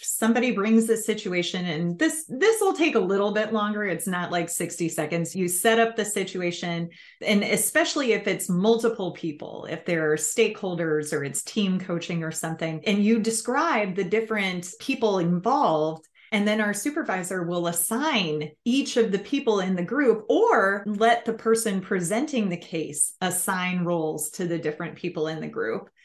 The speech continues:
And then people think about it for a second. And then he asks, "Okay, now, if we were to ask you this question, whatever is pertinent to the situation that he comes up with,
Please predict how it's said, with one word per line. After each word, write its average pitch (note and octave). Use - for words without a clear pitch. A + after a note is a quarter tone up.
And G#3+
then G#3
people G#3
think A3+
about A3
it A3
for G#3+
a G3+
second. F#3+
And G3+
then G#3
he A3
asks, C4
"Okay, C#4
now, A3
if G#3
we C4
were F4
to -
ask A3+
you D#3+
this F#3
question, E3+
whatever F#3+
is F3
pertinent F3
to E3+
the D3+
situation D#3
that D3+
he F#3
comes F#3+
up D3
with, E3